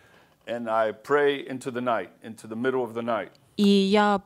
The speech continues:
Speaker 2: приехал в больницу, я нашёл, а, маленькую часовню на территории больницы и молился там до полуночи.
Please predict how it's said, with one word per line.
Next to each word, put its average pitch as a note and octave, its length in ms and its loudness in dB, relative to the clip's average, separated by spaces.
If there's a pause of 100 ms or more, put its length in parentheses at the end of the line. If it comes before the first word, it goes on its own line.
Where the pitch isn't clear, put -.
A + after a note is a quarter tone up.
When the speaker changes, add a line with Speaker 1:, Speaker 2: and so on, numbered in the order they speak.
Speaker 2:
приехал G3 460 4
в E3+ 80 -10
больницу, F#3+ 540 2
я G#3+ 180 4
нашёл, F#3 600 0
а, F3+ 280 2
маленькую F3+ 420 2
часовню G#3+ 540 2
на A#3+ 100 0
территории A3+ 520 4
больницы G#3 480 0
и F#3 80 0
молился F#3 500 2
там F#3 240 0
до F#3+ 140 6
полуночи. F3+ 680 0